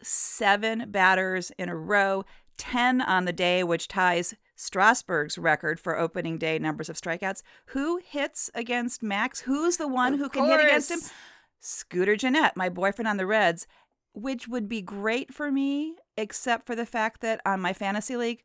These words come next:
Speaker 1: I had him on the frickin' bench. None of those
Speaker 2: Damn.
Speaker 1: hits count for me. So he had,
Speaker 2: Oh
Speaker 1: he
Speaker 2: my
Speaker 1: went,
Speaker 2: God,
Speaker 1: he
Speaker 2: I
Speaker 1: went,
Speaker 2: was thinking of you constantly
Speaker 1: he went
Speaker 2: through
Speaker 1: three
Speaker 2: that.
Speaker 1: for three
Speaker 2: Holy
Speaker 1: against Scherzer.
Speaker 2: shit.
Speaker 1: He went four for four on the day. None of those counted for me. So the first thing I
Speaker 2: Oh,
Speaker 1: did
Speaker 2: I'm
Speaker 1: this
Speaker 2: sorry.
Speaker 1: morning, 'cause they have one more game against the Nats,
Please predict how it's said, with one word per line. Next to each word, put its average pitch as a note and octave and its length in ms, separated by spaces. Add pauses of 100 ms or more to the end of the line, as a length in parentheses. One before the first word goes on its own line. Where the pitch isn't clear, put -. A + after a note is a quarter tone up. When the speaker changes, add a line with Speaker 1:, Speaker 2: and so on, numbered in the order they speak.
(120)
Speaker 1:
I G#4+ 100
had E4+ 140
him C#4 80
on B3 80
the D#4+ 60
frickin' D4 340
bench. - 380 (180)
None B3 300
of A#3 260
those - 40
Speaker 2:
Damn. F#4+ 760
Speaker 1:
hits C#4 140
count C#4 240
for B3 80
me. F3 220 (400)
So C4 200 (140)
he C4+ 160
had, D4+ 140
Speaker 2:
Oh D#4 40
Speaker 1:
he E4 80
Speaker 2:
my - 60
Speaker 1:
went, - 80
Speaker 2:
God, B3 120
Speaker 1:
he F4 40
Speaker 2:
I F#4 60
Speaker 1:
went, F4+ 140
Speaker 2:
was - 100
thinking B3 320
of F#3 80
you G3 120
constantly C4 560
Speaker 1:
he G4+ 40
went A#4 160
Speaker 2:
through G4 80
Speaker 1:
three F4+ 220
Speaker 2:
that. F4 100
Speaker 1:
for F4+ 160
three E4+ 320
Speaker 2:
Holy B3+ 160
Speaker 1:
against C4+ 360
Scherzer. D#4+ 260
Speaker 2:
shit. C4 80
Speaker 1:
He D4 40
went A#3+ 160
four D#4+ 380
for D#4 180
four D4+ 460
on A#3 240
the A3+ 80
day. A3 280
None A3+ 300
of A#3 60
those A#3 180
counted A3+ 320
for C4 100
me. B3 160
So A#3 140
the G3+ 100
first G#3 240
thing G3+ 140
I G3+ 60
Speaker 2:
Oh, G3 60
Speaker 1:
did G#3 80
Speaker 2:
I'm F3+ 40
Speaker 1:
this G3 140
Speaker 2:
sorry. - 160
Speaker 1:
morning, A3+ 320
'cause - 100
they F#3+ 60
have F3 100
one F#3 140
more F3+ 140
game F3+ 200
against F#3+ 300
the F#3 80
Nats, G3 300